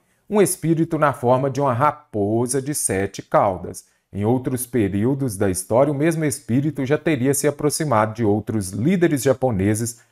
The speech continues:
para prejudicá-los. Após ser vítima da raposa, Toba enviou homens para matá-la, mas encontrou refu-, mas ela encontrou refúgio se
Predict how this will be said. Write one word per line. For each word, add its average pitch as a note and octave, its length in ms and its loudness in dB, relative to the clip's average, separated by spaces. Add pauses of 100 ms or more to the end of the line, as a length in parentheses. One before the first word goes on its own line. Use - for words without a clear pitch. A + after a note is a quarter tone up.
(140)
para G2+ 280 2
prejudicá-los. G#2+ 1080 -2 (420)
Após - 300 2
ser C#3 160 0
vítima A2+ 380 -4
da A2+ 100 0
raposa, C#3+ 680 -2 (360)
Toba D3+ 420 4
enviou C#3+ 760 2
homens C#3+ 460 0
para C#3+ 260 2
matá-la, F#2+ 600 0
mas G2+ 240 -4
encontrou A2+ 480 -4
refu-, G#2 640 -4
mas G2 180 0
ela C3 180 4
encontrou B2 460 0
refúgio F3+ 640 -2 (280)
se A2+ 400 0